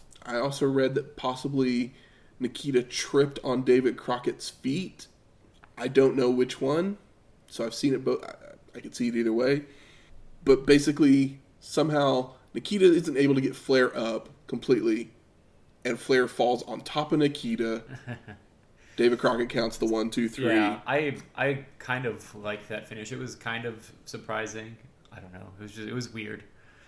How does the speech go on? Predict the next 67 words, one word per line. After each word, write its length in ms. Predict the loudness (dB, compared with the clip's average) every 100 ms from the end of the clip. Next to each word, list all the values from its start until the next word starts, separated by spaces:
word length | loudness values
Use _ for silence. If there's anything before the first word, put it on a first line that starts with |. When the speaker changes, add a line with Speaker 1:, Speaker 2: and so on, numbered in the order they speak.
| -20 _ -20
Speaker 2:
It 80 | -14
was, 100 | -8
it 20 |
was 180 | -8 -8
weird. 340 | -14 -16 -18 -20 -16
Lift 140 | -6
him 140 | -2 0
over 180 | 2
the 100 | 2
ropes, 300 | 2 0 -2
but 140 | -8 -6
not 120 | -4
be 60 | -4
able 140 | -6
to 80 | -6
hold 180 | -6 -6
him 100 | -8
up 140 | -8
and 80 | -12
him 100 | -14
falling, 440 | -10 -8 -8 -10 -14 -14
and 120 | -14
then 120 | -12
the, 100 | -14 -12
right 180 | -8 -6
into 140 | -6 -8
the 100 | -8
count. 300 | -6 -6 -8 -14 -18 -16 -6
Speaker 1:
Yeah. 240 | -6 -6 -10
Speaker 2:
It's 120 | -14
like, 260 | -14 -16 -20 _ -14
maybe 260 | -4 0 0
if 100 | -2
this, 160 | -6 -12 -12
maybe 220 | -6 -6
this 160 | -6 -6
match 260 | -8 -8
was 220 | -8 -8 -8
an 80 |
hour 260 | -10 -8 -8
long, 280 | -8 -8 -8
but 120 | -10
it's 120 | -12
with 140 | -14 -14
the 60 |
quick 220 | -12 -12 -8
cuts, 380 | -10 -8 -14
it's 240 | -14 -16 -10
not. 320 | -8 -8 -14 -20 -20 -6
If 80 |
it 40 | -2
was, 160 | 0 0
like, 120 | -2
an 60 |
hour 240 | -2 -2 0
long, 160 | -2
you'd 80 | -4
be 60 | -8
like, 120 | -10
"Oh, 140 | -12 -12
he's 140 | -12
so 100 | -12
tired, 300 | -8 -8 -8
he 60 | -12
can't 240 | -16 -16
do 100 | -14
it." 160 | -14